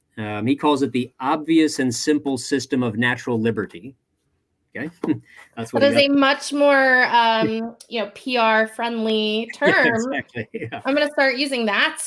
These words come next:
Speaker 1: Yeah, yeah, exactly. It doesn't quite fit on the bumper sticker the same way. Yeah, the obvious and simple system of natural liberty. Um, <clears throat> but, um, uh,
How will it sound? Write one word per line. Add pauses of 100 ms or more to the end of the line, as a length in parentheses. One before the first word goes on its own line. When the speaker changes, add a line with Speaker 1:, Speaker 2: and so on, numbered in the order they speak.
(220)
Speaker 1:
Yeah, (100)
yeah,
exactly.
It
doesn't
quite
fit
on
the
bumper
sticker
the
same
way.
Yeah,
the
obvious
and
simple
system
of
natural
liberty. (600)
Um, (220)
<clears throat>
but, (120)
um, (340)
uh,